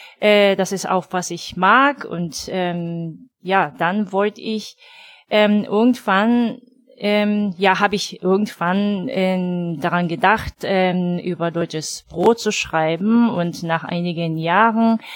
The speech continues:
äh, das war dann zweitausendsiebzehn, ähm, hat mich, äh, eine Redak-, Redakteurin,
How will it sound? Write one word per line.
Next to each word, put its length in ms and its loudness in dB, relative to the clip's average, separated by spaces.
äh, 240 0
das 240 -2
war 140 2
dann 160 -2
zweitausendsiebzehn, 1700 0
ähm, 500 2
hat 200 -2
mich, 540 -2
äh, 340 -4
eine 440 -8
Redak-, 400 -4
Redakteurin, 1080 2